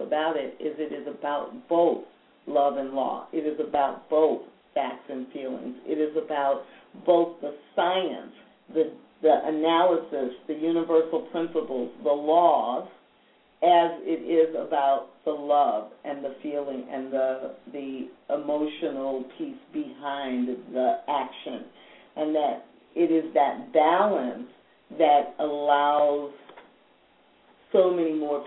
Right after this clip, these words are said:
people to operate completely in it, because if someone is coming from and is dominantly guided from facts, they have the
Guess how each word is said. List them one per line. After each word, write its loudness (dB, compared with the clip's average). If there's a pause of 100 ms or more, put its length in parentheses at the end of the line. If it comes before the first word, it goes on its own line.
people -6
to -6 (180)
operate -4
completely -8
in -8
it, -8
because -4
if -8 (100)
someone -4
is 0 (100)
coming -8 (160)
from -8
and -12
is -10 (340)
dominantly -4 (380)
guided 2
from -10
facts, -6 (220)
they 0
have -6
the -10